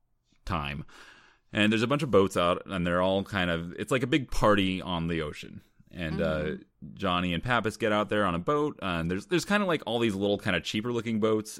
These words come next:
Speaker 1: and then there's, like, one big, like, awesome yacht.
Speaker 2: Multi-story yacht.
Speaker 1: Yeah, and, uh, so they're doing that, and then Johnny's like, "Okay, I'm gonna go out and surf the wave," and Pappas is like, "Have you ever surfed anything like this before?" And he's like,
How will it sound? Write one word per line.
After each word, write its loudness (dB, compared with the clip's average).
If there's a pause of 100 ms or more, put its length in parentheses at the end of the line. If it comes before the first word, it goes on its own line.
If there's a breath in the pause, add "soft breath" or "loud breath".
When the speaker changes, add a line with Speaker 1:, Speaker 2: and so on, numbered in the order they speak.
Speaker 1:
and -4
then 0
there's, 0
like, 2
one 0
big, -2
like, -4
awesome -12
yacht. -10 (680 soft breath)
Speaker 2:
Multi-story -12
yacht. -12
Speaker 1:
Yeah, 0 (160)
and, 2
uh, 4
so 0
they're 0
doing 0
that, 0
and 0
then 2
Johnny's 2
like, 2
"Okay, 0
I'm 0
gonna -2
go 2
out 2
and -4
surf -2
the -2
wave," 4
and -4
Pappas -4
is -12
like, -2 (360)
"Have 0
you 4
ever 2
surfed -2
anything -2
like -4
this -8
before?" -4
And -4
he's -8
like, -8